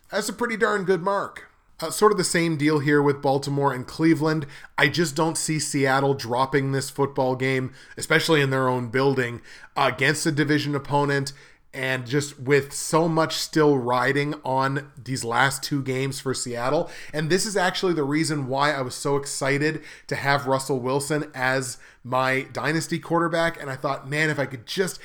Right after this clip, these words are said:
if I can get through to the finals in my own league, man, what a great matchup for the quarterback." 'Cause Arizona, that defense, not the greatest thing, especially against the pass. So I was like, "Oh, God, if I could just get to the finals."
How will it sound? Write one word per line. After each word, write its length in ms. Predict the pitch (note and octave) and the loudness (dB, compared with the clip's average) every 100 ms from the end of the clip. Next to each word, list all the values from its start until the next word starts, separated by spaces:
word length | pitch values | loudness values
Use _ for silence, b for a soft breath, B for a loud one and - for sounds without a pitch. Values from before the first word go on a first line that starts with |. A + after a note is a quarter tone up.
| B - | B -4
if 80 | D#3+ | -2
I 80 | D3 | -2
can 140 | C#3 | -2
get 260 | D3+ F3+ - | 0 0 0
through 180 | F#3 | 0
to 60 | F3+ | 0
the 100 | D#3+ | -2
finals 500 | - C#3+ D3+ D#3 D3+ | -2 -2 0 -2 -4
in 200 | C#3+ C3+ | -6 -6
my 180 | B2 B2 | -4 -2
own 320 | C#3 D3 C#3+ | 0 0 0
league, 400 | C#3 E3 G3+ G3 B B - | 0 0 -2 -8 B B -10
man, 480 | C3+ D3 D#3 D3+ | 0 4 4 4
what 140 | C#3 C3+ | 4 2
a 60 | |
great 300 | C3+ C#3 C#3 | 2 2 0
matchup 460 | B2 B2 B2 C#3+ B2 | -2 -6 -2 -4 -4
for 60 | B2 | -8
the 100 | B2 | -6
quarterback." 540 | - C3 B2+ B2+ B2 | -4 -2 0 -2 -2
'Cause 160 | C3 A2+ | -8 -6
Arizona, 640 | C3 C#3 C3+ C#3 C#3+ D3 C#3+ B _ _ | 0 2 2 2 2 0 -2 B _ _
that 200 | B2+ C3 | -4 -2
defense, 520 | C#3+ - C3+ B2+ - | -4 0 -2 -2 -10
not 460 | C3 B2+ C3 C#3 B2 | -6 -2 -2 -2 -6
the 80 | B2 | -4
greatest 500 | A#2+ B2+ B2+ A#2+ - | 0 2 2 -2 -4
thing, 300 | C3 B2 A#2+ B | -4 -4 -10 B
especially 540 | - - C#3+ C#3 C#3+ C3+ | -18 -4 -2 0 0 2
against 320 | C3 B2 - | 0 -6 -8
the 80 | A#2+ | -10
pass. 500 | - B2 A#2 G2+ - B B | -4 -2 -2 -4 -12 B B
So 260 | - D#3 C#3 | -6 -2 -2
I 200 | C#3 C#3+ | -2 -4
was 140 | C#3 | -4
like, 120 | D3 - | -6 -2
"Oh, 260 | - E3+ D#3 | 0 0 0
God, 200 | F3 F3 | -2 0
if 60 | |
I 60 | E3 | -2
could 160 | D3 | -4
just 220 | C3 G3 G3 | 0 0 0
get 160 | D#3+ | -4
to 60 | D3+ | -4
the 100 | D3 | -6
finals." 500 | C#3 C3+ B2+ B2 | -4 -4 -4 -8